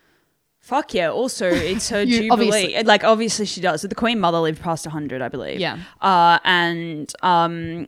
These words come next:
Speaker 1: it's her, it's her platinum jubilee. Is that what, that's what the
Speaker 2: Oh, you
Speaker 1: seventy
Speaker 2: tell
Speaker 1: year
Speaker 2: me.
Speaker 1: is?
Speaker 2: I'm
Speaker 1: I'm pretty
Speaker 2: not,
Speaker 1: sure
Speaker 2: I
Speaker 1: that's what it
Speaker 2: <laughs>
Speaker 1: is.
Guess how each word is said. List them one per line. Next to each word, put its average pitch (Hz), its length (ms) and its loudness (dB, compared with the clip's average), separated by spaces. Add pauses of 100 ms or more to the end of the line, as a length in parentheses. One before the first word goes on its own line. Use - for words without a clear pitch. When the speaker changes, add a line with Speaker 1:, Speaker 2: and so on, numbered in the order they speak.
Speaker 1:
it's - 240 -4
her, 180 160 0
it's 170 160 -2
her 185 80 0
platinum 226 520 -4
jubilee. 220 580 -6
Is 208 100 -6
that 196 100 -4
what, 190 240 -6
that's - 260 -6
what - 120 -8
the - 80 -18
Speaker 2:
Oh, 220 40 -6
you 214 40 -2
Speaker 1:
seventy 185 260 -2
Speaker 2:
tell 185 180 -2
Speaker 1:
year 185 120 2
Speaker 2:
me. 190 140 4
Speaker 1:
is? 262 100 0
Speaker 2:
I'm 180 160 0
Speaker 1:
I'm - 20 -4
pretty 208 160 4
Speaker 2:
not, 202 60 0
Speaker 1:
sure - 160 4
Speaker 2:
I 277 40 10
Speaker 1:
that's 180 200 2
what 190 80 4
it 180 100 2
Speaker 2:
<laughs> 175 80 0
Speaker 1:
is. 175 80 -2